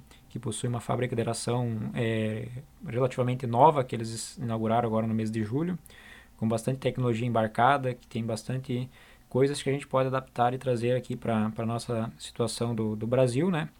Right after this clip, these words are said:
Posteriormente, a gente teve visitando um, um conglomerado de cooperativas, e uma delas,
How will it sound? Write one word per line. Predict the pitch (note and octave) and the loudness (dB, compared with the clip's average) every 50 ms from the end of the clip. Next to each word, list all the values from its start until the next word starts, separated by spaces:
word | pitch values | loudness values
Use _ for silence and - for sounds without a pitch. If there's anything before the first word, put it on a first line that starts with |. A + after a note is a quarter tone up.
| _ - - - - - _ - - - - - - - - - - - - - _ - | _ -20 -20 -20 -20 -20 _ -20 -20 -20 -20 -20 -20 -20 -20 -18 -20 -20 -20 -20 _ 2
Posteriormente, | - D#3+ D#3 - F3+ E3 D#3 D3 C#3+ D3+ D#3+ - | 4 4 4 4 4 4 4 4 4 2 0 0
a | D#3 | -2
gente | C#3+ D3+ D3 - | -4 -4 -6 -2
teve | - C#3 C#3+ | -2 -2 -2
visitando | D3 C#3 C3+ C#3 C#3 C3+ - B2+ C3+ C#3+ C#3 B2+ B2 - - - - | -2 -4 -6 -6 -6 -2 0 0 0 2 0 -2 -4 -6 -12 -12 -6
um, | A3 B2+ B2+ C3 B2+ B2 A#2+ A#2 A2+ A#2 B2+ C3 - - - - | -2 0 0 2 2 0 0 0 -2 -4 -6 -8 -14 -18 -10 -6
um | D3+ A#2+ A#2+ | -4 -4 -4
conglomerado | B2 - E3 F3+ F3 F3 D#3 D3 C3+ B2+ A#2+ C3 D3 D#3 D3+ C#3 | 0 0 2 4 6 4 6 6 6 6 8 8 6 6 4 -2
de | B2 | -4
cooperativas, | B2 - A2 - A#2 A2+ G#2+ - - - D#3 D3+ C3 A2+ A2 - - - | -4 -4 -2 -2 0 -2 0 -2 -4 -6 -4 -2 -2 -2 -2 -2 -6 -8
e | - C3 A#2 | -6 -4 -2
uma | C3 C#3 C3+ B2 | 0 2 2 2
delas, | A2+ A2 A2+ B2+ C3 B2+ A2+ A2 - - | 2 2 2 2 4 2 2 0 -2 -6